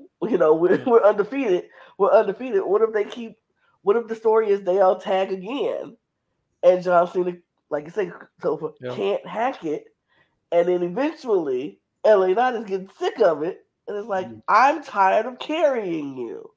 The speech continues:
Speaker 1: Every match, I'm carrying you." And the rival becomes John Cena and L A Knight.
Speaker 2: And maybe so. My almost issue with that, and this is where L A Knight is,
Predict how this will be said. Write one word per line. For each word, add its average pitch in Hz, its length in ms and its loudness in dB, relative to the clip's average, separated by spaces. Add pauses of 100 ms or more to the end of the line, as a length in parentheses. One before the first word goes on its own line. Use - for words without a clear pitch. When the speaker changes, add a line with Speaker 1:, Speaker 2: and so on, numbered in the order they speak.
(460)
Speaker 1:
Every 202 340 2
match, 247 440 2 (100)
I'm 165 420 2
carrying 208 580 0
you." 123 340 -6
And 151 300 -6 (340)
the 160 100 -10
rival 151 380 0
becomes 151 500 -6
John 123 360 -8
Cena 117 300 -10 (120)
and - 160 -20
L 107 140 -12
A 113 100 -10
Knight. 220 280 -8 (800)
Speaker 2:
And 156 140 -2
maybe 320 220 0
so. 165 380 -2 (240)
My 196 260 2
almost 196 320 -4
issue 160 240 -6
with 147 120 -6
that, 147 200 0
and 143 120 -6
this 170 140 -10
is 147 120 -10
where 135 200 -2
L 139 160 0
A 139 80 -2
Knight 139 240 -4
is, 156 400 -2